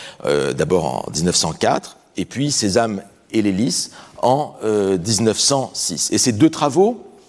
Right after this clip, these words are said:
Proust les a entrepris pour montrer à ses parents,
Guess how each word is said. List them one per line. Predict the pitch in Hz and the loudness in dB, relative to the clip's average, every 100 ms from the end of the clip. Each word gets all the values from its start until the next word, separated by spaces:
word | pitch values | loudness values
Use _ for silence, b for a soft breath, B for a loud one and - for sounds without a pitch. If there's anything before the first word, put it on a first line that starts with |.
| B B B B _ | B B B B _
Proust | 160 196 - | 2 2 2
les | 120 | 2
a | 135 | 2
entrepris | 131 - 120 - 160 220 B B - | 2 0 -4 0 2 2 B B -2
pour | 120 | 2
montrer | 123 - 143 | 2 2 2
à | |
ses | 117 117 | 2 0
parents, | 127 117 175 214 190 | 0 0 0 -2 -12